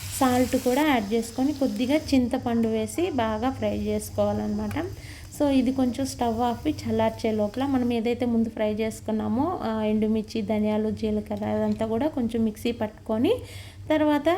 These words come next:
ఆ, మనం ఏదైతే, ఆ, ఫ్రై చేసుకున్నామో బెండకాయలు, అవన్నీ కూడా వేసి బాగా ఒకసారి, మ్, మిక్సీ పట్టుకోవాలి.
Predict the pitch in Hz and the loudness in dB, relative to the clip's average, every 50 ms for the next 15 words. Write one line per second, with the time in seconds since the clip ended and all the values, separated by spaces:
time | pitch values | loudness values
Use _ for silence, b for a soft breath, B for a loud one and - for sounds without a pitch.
0 | 392 - - - 247 254 254 247 247 254 254 247 247 240 240 254 262 262 262 269 | 2 -2 -2 0 2 2 2 4 2 2 2 2 2 0 2 2 0 2 2 2
1 | 269 285 269 247 240 247 240 233 226 226 233 233 240 208 233 226 226 - - 240 | 2 2 2 2 0 0 0 0 0 0 2 2 2 2 0 0 -2 -2 -2 0
2 | 233 226 233 226 220 220 214 214 220 214 233 220 214 214 208 208 214 214 214 220 | 0 2 2 2 2 2 2 2 -2 -2 -2 -2 0 0 0 0 0 0 0 0
3 | 214 - 226 214 220 247 262 233 226 220 214 - 311 370 403 - - - 226 208 | -2 -4 -4 -4 -2 -2 -2 -2 -2 -4 -2 -2 -2 -2 -2 -2 -4 -4 -2 0
4 | 226 214 214 208 220 233 220 208 - - 226 214 220 254 320 370 - - - - | 0 0 0 0 0 0 0 -2 -4 -2 0 0 2 2 0 -2 -4 -8 -16 -20
5 | - - - - 220 214 214 214 214 208 214 214 214 - 240 226 - 202 - - | -20 -20 -12 -8 -6 -4 -2 0 0 0 0 0 -2 0 0 0 0 -2 -6 -8
6 | - - 220 208 214 208 226 294 403 | -10 -6 -4 -4 -2 0 0 0 0